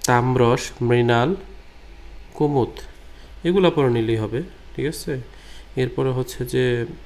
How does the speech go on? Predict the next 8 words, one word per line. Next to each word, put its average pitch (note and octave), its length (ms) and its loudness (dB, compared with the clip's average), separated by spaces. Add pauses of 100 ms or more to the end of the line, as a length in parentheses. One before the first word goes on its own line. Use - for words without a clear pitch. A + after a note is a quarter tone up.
পৃথিবী C#3 280 -2
শব্দের B2 280 -2
সমার্থক A#2+ 420 -6
শব্দ, - 280 -6 (960)
বসুধা, B2 580 0 (200)
বসুন্ধরা, A#2+ 640 -2 (600)
জাহান, A2+ 500 2 (840)
জগৎ, A#2+ 480 4